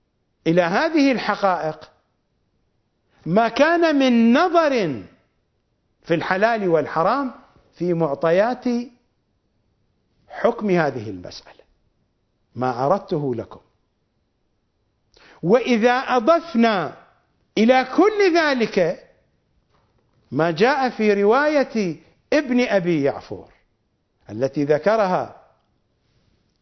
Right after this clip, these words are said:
الصدوق في الفقيه، سألته عن الرجل، ابن أبي يعفور يسأل الإمام الصادق، صلواتُ الله عليه: "سألته عن الرجل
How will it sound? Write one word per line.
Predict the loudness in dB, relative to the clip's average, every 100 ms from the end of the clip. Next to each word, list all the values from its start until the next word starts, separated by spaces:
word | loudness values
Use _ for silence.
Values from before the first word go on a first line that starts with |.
| _ _ _ _ _ -4
الصدوق | -2 0 0 0 0 -2
في | -2
الفقيه، | -2 -4 -14 -16 -20 _ _ _ _ _ _ _ _ _ _ _ _ _ _ _ _ _ _ _ _ _ _ _ -6
سألته | -2 0 -2 -2 0 2 0
عن | 0 0
الرجل، | 2 2 2 0 0 -6 -12 _ -10
ابن | -4 -2
أبي | 0 2 2
يعفور | 0 0 0 2 -2 -10 _ _ _ _ _ _
يسأل | -2 -2 0 0
الإمام | 0 -2 -2 0 0
الصادق، | -2 -2 -2 -2 -10 _ _ _ _ _ _ _
صلواتُ | -2 0 2 2 0
الله | 0 0 0 0
عليه: | 0 0 0 -6 -16 _
"سألته | -4 0 0 0 0 2 2
عن | 2 0
الرجل | 2 2 2 0 -2